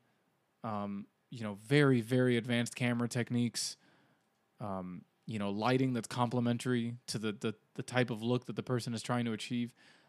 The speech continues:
None of those people actually look like that in real life at all. If you want proof, look at tabloids of celebrities. The, the people who are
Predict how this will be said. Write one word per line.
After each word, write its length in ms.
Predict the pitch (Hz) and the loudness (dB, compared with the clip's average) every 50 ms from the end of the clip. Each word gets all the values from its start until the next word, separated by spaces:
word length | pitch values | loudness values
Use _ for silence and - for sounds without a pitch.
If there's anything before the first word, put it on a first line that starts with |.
| _ - | _ -6
None 320 | 123 123 139 151 160 175 | -2 2 4 4 6 6
of 100 | 196 185 | 4 4
those 160 | 165 180 160 | 4 4 4
people 300 | 135 - 156 156 165 147 - | 2 0 -4 -4 -4 -4 -2
actually 380 | 123 131 131 - - 135 127 | -2 -2 -2 0 0 2 2
look 220 | 127 123 127 123 113 | 4 4 4 4 2
like 140 | 117 113 110 | 2 0 0
that 120 | 117 113 | 0 0
in 120 | 110 107 107 | 0 0 -2
real 180 | 107 107 104 | 0 0 0
life 320 | 98 98 87 85 - - - _ _ _ _ _ _ _ _ _ _ _ | 0 0 -2 -4 -8 -14 -20 _ _ _ _ _ _ _ _ _ _ _
at 140 | - 117 110 | -4 -2 0
all. 320 | 113 110 104 85 80 127 - _ _ _ | 0 0 0 -2 -4 -10 -14 _ _ _
If 160 | - 131 123 | -4 -4 -2
you 140 | 131 160 180 | 0 2 4
want 240 | 170 175 202 220 190 | 4 6 4 4 4
proof, 320 | - 190 202 240 269 - - | 4 4 4 4 2 0 -2
look 280 | - 135 139 151 147 | 0 2 4 4 4
at 80 | 175 147 | 2 4
tabloids 480 | - 151 143 147 147 147 147 139 123 127 | 6 8 8 8 8 8 8 8 6 4
of 80 | 110 | 2
celebrities. 560 | - 123 117 117 110 98 101 98 98 98 - - _ _ _ _ _ _ _ _ _ _ _ _ _ _ _ _ _ _ _ _ _ _ _ _ _ _ _ _ _ _ _ _ | 0 2 2 2 2 2 0 -2 -4 -4 -8 -12 _ _ _ _ _ _ _ _ _ _ _ _ _ _ _ _ _ _ _ _ _ _ _ _ _ _ _ _ _ _ _ _
The, 220 | - 131 127 139 131 | -10 -4 -2 0 2
the 100 | 135 131 | 2 2
people 300 | - 170 214 202 240 214 | 4 2 2 4 6 8
who 180 | 196 202 190 180 | 10 10 10 10
are 180 | 160 156 - | 8 6 4